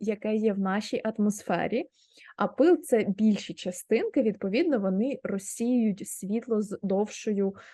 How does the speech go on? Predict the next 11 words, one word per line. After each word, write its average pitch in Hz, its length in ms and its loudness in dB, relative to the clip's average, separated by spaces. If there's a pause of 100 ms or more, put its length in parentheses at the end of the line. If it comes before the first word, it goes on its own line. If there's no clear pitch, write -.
(180)
е, 185 160 -2
довжиною 185 800 0
хвилі. 180 580 -4 (720)
Таке 294 300 4
розсіювання, 285 800 2
яке 202 280 0
надає 214 420 2
небу 214 280 0
блакитного 202 680 -2
кольору 202 440 0
вдень 208 540 0